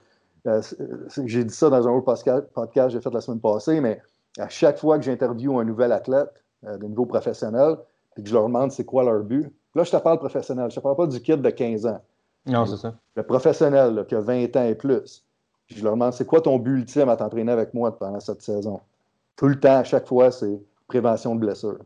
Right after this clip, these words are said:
Speaker 1: Parce qu'à ce niveau-là, c'est là où c'est, ils sont rendus là, right ? Tu sais, ils sont déjà des athlètes de haut niveau, ils sont professionnels.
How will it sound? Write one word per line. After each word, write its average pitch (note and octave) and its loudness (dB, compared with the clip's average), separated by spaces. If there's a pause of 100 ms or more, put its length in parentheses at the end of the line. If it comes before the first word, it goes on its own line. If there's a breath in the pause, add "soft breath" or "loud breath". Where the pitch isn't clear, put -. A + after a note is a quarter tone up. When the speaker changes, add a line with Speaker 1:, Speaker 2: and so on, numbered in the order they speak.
(680)
Speaker 1:
Parce - -10
qu'à A#2 2
ce - -6
niveau-là, C3 8
c'est E3 0
là C3 6
où D3+ 4
c'est, - -8
ils - -18
sont A#2+ -2
rendus A2+ 0
là, D3 6
right ? C3 4
Tu - -20 (380)
sais, D3+ 4
ils D3 2
sont D3 6
déjà D3 8
des D3 6
athlètes C#3 4
de C3+ 8
haut C3 6
niveau, B2+ 4
ils E3+ 2
sont C3 0
professionnels. B2 2